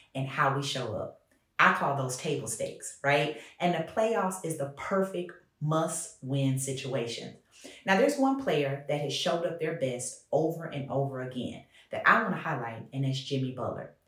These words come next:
He's now in the top ten list of most points in a playoff. And regardless of how it all ends, it will be forever stitched into our memories how he has defied the odds this season.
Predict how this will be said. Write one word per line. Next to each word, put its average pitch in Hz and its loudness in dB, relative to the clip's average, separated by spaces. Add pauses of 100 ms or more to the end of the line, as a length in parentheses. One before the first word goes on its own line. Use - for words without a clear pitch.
(240)
He's 190 -2
now 160 0
in 147 -4
the 135 -2
top 147 -4
ten 190 0
list 135 0
of 123 -8
most 156 0
points 135 -4
in 147 -2
a 139 -2
playoff. 139 -4 (420)
And 165 0
regardless 208 4
of 185 -2
how 170 0
it 160 0
all 160 0
ends, 156 -6
it 170 -4
will 151 -2
be 147 -6
forever 196 4
stitched - -2
into 156 -6
our 165 2
memories 131 -4 (160)
how 135 -6
he 185 -4
has 139 -2
defied 131 -6
the - -4
odds 135 -4
this 117 -6
season. - -10